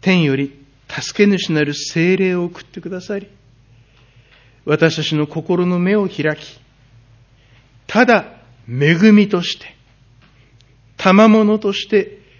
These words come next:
その許しと救いをただ信じていただいていく。主イエスを着ていいんだ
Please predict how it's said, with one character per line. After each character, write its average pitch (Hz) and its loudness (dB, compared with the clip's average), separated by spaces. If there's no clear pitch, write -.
そ - 0
の 185 4
許 170 2
し - -6
と 185 0
救 202 -6
い 202 -6
を 220 -6
た 285 0
だ 220 -2
信 302 -4
じ 214 -8
て - -6
い 156 -2
た 151 0
だ 143 2
い 135 -4
て 131 -12
い 117 -14
く。 - -20
主 - -4
イ 143 -4
エ 147 -2
ス 147 -10
を 170 -6
着 - -14
て 170 -6
い - -14
い 220 -4
ん 190 -4
だ 175 -10